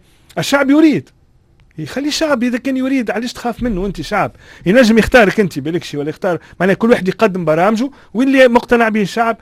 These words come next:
خليه يختار. علاش نس-، نعملوا نوع من ال-، يعني، آه، نسكروا على الإرادة الشعبية؟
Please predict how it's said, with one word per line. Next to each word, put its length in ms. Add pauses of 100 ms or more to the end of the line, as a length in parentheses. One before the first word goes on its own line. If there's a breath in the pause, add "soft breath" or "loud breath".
(120)
خليه 260
يختار. 280 (240 loud breath)
علاش 400
نس-، 300
نعملوا 360
نوع 240
من 200
ال-، 380 (320 soft breath)
يعني، 380
آه، 180
نسكروا 800
على 140
الإرادة 340
الشعبية؟ 600